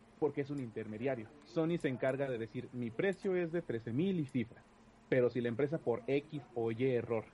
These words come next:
la intermediaria pone el precio equivocado, tienen que atenerse a respetar ese precio. Ahí yo es cuando me considero que sí es completamente válido,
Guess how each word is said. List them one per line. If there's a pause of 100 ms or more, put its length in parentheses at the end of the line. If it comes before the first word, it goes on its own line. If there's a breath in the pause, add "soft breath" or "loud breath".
(100)
la
intermediaria
pone
el
precio
equivocado, (440 loud breath)
tienen
que
atenerse
a
respetar
ese
precio. (360)
Ahí
yo
es
cuando
me
considero
que
sí
es
completamente
válido,